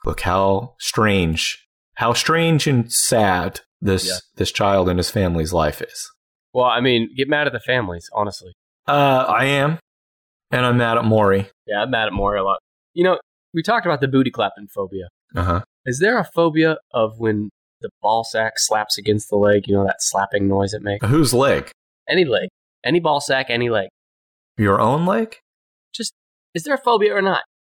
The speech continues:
Speaker 2: You're the phobia expert.
Speaker 1: It wasn't on the list, and Brad Pitt doesn't suffer from it.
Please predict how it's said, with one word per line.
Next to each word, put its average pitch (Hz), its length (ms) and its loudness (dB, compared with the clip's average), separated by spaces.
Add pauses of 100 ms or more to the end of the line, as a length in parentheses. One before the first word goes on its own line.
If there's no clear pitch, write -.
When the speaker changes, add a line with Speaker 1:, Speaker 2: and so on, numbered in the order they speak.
(400)
Speaker 2:
You're 208 160 -2
the 294 80 2
phobia 180 420 2
expert. 131 440 -4 (800)
Speaker 1:
It 113 120 2
wasn't 123 300 2
on 113 160 2
the 95 60 4
list, 92 480 2 (200)
and 90 180 -2
Brad 110 320 2
Pitt 113 260 0
doesn't 95 280 0
suffer 85 360 0
from 64 280 -4
it. 65 100 -8